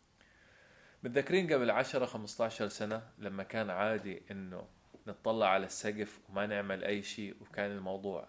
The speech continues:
عادي جدًا؟ لما كنا نطلع من البيت ما عندنا أي تواصل مع أهلنا أو مع أصدقائنا إلا عن طريق اتصال، والاتصال بيكلف تكلفة عالية، فما حدا بيتصل على التاني لما يطلع إلا لو لا سمح الله صار شيء.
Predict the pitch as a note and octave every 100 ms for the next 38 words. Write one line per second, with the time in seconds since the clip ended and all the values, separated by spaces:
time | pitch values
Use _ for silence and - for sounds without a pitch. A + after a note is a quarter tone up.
0 | - F#2 G2+ G2 F#2 G2 G2 G2+ G2+ -
1 | _ _ _ - G2 G2+ G2+ B2+ B2 A#2+
2 | A#2 A#2+ - _ - - - _ _ _
3 | - A#2+ B2 G#2+ G#2 G#2+ G#2 A2 A2+ A2
4 | A#2 A#2 G#2+ G#2+ G#2+ A2 A2 G#2+ A2+ A2
5 | A2 F#2+ F#2 - G#2+ G#2 G2+ G2+ G2 G2+
6 | F#2+ F#2 - - G2+ - G#2+ G#2 F#2+ F2+
7 | G#2 G2+ F#2 F#2 F#2 G2 G2+ - - F#2+
8 | - G2+ G2+ F#2+ F2+ - G2 G2+ F#2+ F2
9 | - G2 F#2+ - F#2 G2+ F#2 F2 F2+ F#2+
10 | G2 F#2+ - F#2 F#2+ - F#2 E2+ - G#2+
11 | - F2 F2 F2 - G2+ G2 F#2 F2+ F#2+
12 | G#2 G2+ - G2+ F#2+ F#2 F#2 F#2+ - F#2+
13 | - F2+ F#2+ F#2 - F2+ - G2+